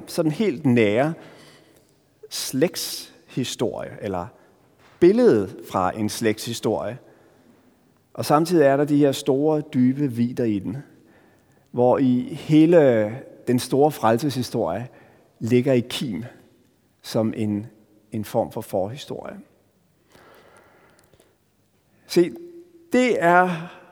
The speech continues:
Ruths replik. Men så sker der jo så efterfølgende det, at, øh, de tager sammen til Bethlehem, og de slår sig ned i Bethlehem, og,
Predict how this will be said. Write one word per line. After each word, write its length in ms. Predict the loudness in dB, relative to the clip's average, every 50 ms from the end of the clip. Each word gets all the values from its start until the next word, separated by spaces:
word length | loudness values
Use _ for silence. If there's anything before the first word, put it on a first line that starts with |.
| -20 _ _ _ _ _ _ _ 0
Ruths 540 | 0 0 0 -2 -6 -10 -10 -12 -14 -18 -20 -20 -20 _ _
replik. 580 | -4 -2 -2 -2 -2 -4 -6 -6 -6 -10 -20 -20 -20 _ _ _ _ _ -20 -20 -20 -20 -20 _ _ _ _ _ _ _ _ _ _ _ -18 -6
Men 140 | -2 -2 -2
så 120 | 0 -2 -2
sker 240 | 2 4 4 4
der 80 | 6 6
jo 120 | 4 4
så 180 | 4 4 4 4
efterfølgende 760 | 4 2 -2 0 0 0 0 2 2 2 4 4 4 4 4
det, 240 | 4 4 4 4 4
at, 380 | 2 2 4 2 2 2 2
øh, 360 | 4 4 6 6 4 4 2 -2 -6 -12 -20 -20 -20 -20 -10 -4 -2
de 80 | -2
tager 220 | 0 0 -2 -2 0
sammen 400 | 2 2 2 2 2 0 -2 -2
til 120 | -2 -2
Bethlehem, 600 | 0 2 2 2 2 2 2 4 4 4 4 2
og 160 | 0 -2 -2 -2
de 80 | -4
slår 180 | -4 -2 -4 -2
sig 140 | 0 0 2
ned 180 | 4 4 4
i 60 | 4
Bethlehem, 600 | 4 2 2 2 2 0 0 0 2 0 0 -2 -6 -10 -14 -20 -20 -20 -20 -20 -20 -20 _ -4
og, 120 | -4 -2